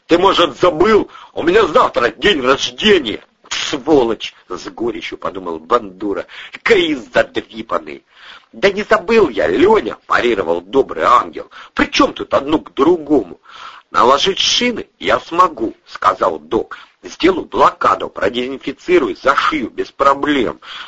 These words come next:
Но вообще говоря, с такими травмами, Васлав Збигневович, без стационара вероятность гангрены». «Сырая земля его стационар, блядь!» перебил демон Лёня.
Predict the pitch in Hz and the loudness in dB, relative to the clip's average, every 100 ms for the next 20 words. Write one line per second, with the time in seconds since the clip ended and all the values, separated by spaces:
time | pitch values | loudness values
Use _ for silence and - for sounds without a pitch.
0 | - 104 135 - - 208 165 175 165 117 | -6 -2 -2 -2 -2 0 2 4 4 2
1 | 73 - 117 - 165 156 - 156 180 160 | -2 -8 -14 -10 -10 -6 2 4 4 2
2 | 95 73 _ 85 110 143 - 87 80 - | -6 -10 _ -4 0 0 -2 -10 -12 -20
3 | 90 90 101 90 76 73 65 - - - | -16 -16 -12 -10 -6 -8 -10 -16 -18 -20
4 | _ 123 - 165 165 196 196 180 175 - | _ -14 -6 -6 2 2 4 4 2 0
5 | - _ - 113 165 190 190 170 180 151 | -6 _ -6 0 2 2 2 2 -2 -4
6 | 110 175 143 110 113 165 202 175 98 - | 0 0 0 -2 0 4 2 0 -8 -16
7 | _ _ _ - - 165 151 165 170 143 | _ _ _ -20 -4 0 4 4 4 2
8 | 165 175 185 190 175 160 160 151 156 151 | 0 2 4 4 4 2 0 2 2 4
9 | 160 147 101 _ 98 110 1077 1077 - - | 4 2 0 _ 0 4 6 6 2 -6
10 | - _ - 90 120 120 104 78 73 107 | -20 _ -4 -2 -2 -2 -8 -10 -6 -4
11 | 87 76 80 98 110 78 - | -4 -6 -6 -4 -4 -6 -12